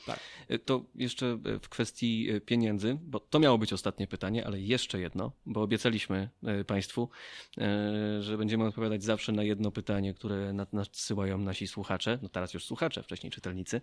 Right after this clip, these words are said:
Speaker 2: y, użytkownicy Bankiera. Państwo piszą listy, my odpowiadamy. E, a że mamy speca od tego w studiu, to tym bardziej. Nasz słuchacz pisze bardzo krótko, słuchaj.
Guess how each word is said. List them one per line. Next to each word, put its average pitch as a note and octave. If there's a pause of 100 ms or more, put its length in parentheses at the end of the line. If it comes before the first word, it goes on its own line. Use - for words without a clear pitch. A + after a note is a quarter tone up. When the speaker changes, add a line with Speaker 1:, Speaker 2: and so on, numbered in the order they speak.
(540)
Speaker 2:
y, F#2
użytkownicy G2
Bankiera. F#2+ (180)
Państwo C3
piszą A2+
listy, C#3+
my A#2
odpowiadamy. A2 (480)
E, G2+
a D3+
że D#3
mamy B2
speca G2
od F#2
tego F#2+
w F#2+
studiu, A2+
to A2
tym G#2
bardziej. G2+ (140)
Nasz A#2+
słuchacz -
pisze C#3+
bardzo C3
krótko, G2
słuchaj. -